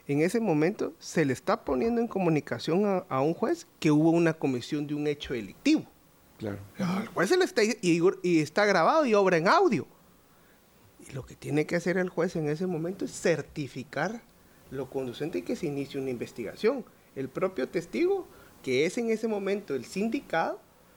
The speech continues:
Speaker 1: está indicando incluso medios con los cuales se puede corroborar su declaración, porque ahí se pueden llegar a ver los libros donde ingresan, quiénes ingresan, y, eh, eh, pues ir corroborando su declaración.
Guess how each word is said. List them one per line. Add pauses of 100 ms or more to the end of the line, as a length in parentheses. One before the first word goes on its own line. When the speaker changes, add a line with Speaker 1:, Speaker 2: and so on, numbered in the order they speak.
(280)
Speaker 1:
está
indicando
incluso
medios
con
los
cuales
se
puede (280)
corroborar
su
declaración,
porque
ahí
se
pueden
llegar
a
ver
los
libros (180)
donde
ingresan,
quiénes
ingresan, (380)
y,
eh, (320)
eh,
pues
ir
corroborando
su
declaración.